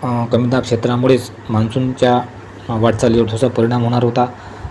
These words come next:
आणि त्याचाच परिणाम म्हणून आपण मान्सूनचा हा सुधा-, अ, सुधारित हवामान अंदाज थोडासा उशिरा देत आहोत. तर मित्रांनो, अ, सध्या आयएमडीने, अ,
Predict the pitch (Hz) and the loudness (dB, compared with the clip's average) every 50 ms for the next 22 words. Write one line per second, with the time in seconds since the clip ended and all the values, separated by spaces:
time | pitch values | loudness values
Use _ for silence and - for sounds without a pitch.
0 | - - 120 123 127 120 123 117 117 135 123 - - 120 117 120 120 117 120 127 | -4 -2 0 2 2 2 2 4 4 4 2 2 2 0 2 2 2 2 2 2
1 | 127 123 117 117 - 120 107 123 127 127 123 123 120 117 113 113 110 117 123 120 | 2 2 0 0 -2 -4 -2 0 0 0 -2 -2 -2 -2 0 0 0 0 0 0
2 | 117 127 120 113 110 117 117 117 - - - - 107 110 120 123 - 117 110 107 | 2 2 4 4 4 2 2 0 -2 -4 -4 -2 0 0 0 0 -2 0 0 0
3 | 107 104 - 117 120 123 120 110 107 110 117 117 120 117 120 120 123 113 101 101 | 0 0 2 2 4 4 2 2 2 2 2 2 0 0 0 0 2 2 0 0
4 | - - - - - - - - - - 117 107 123 127 127 - - 131 117 110 | -2 -8 -16 -16 -18 -18 -18 -10 -4 -2 0 2 4 4 2 2 2 0 0 0
5 | 107 104 131 123 123 117 117 120 - - - - - - - 117 110 113 107 107 | 0 2 4 4 4 4 4 2 -2 -8 -18 -18 -16 -10 -4 0 2 2 2 2
6 | 101 92 - - - - - - - - - 131 127 131 127 123 123 117 127 131 | 0 -2 -4 -8 -16 -18 -18 -18 -8 -2 2 4 4 4 4 4 2 2 2 2
7 | 131 131 131 131 135 151 - - - - - 117 117 117 110 110 120 117 120 127 | 4 2 2 2 0 0 -2 -6 -12 -6 -4 -2 0 0 0 0 0 0 2 4
8 | 127 131 135 - - - - - - - - - - - 117 123 123 127 131 127 | 4 4 2 0 -6 -16 -18 -20 -20 -20 -18 -10 -4 0 2 4 4 4 4 2
9 | 131 127 127 127 - - - - - - - - - - - - - - - - | 2 2 0 -2 -4 -8 -12 -16 -18 -18 -18 -18 -20 -20 -20 -20 -20 -20 -20 -18
10 | - - 110 113 113 113 113 113 113 | -10 -4 0 2 2 2 2 2 0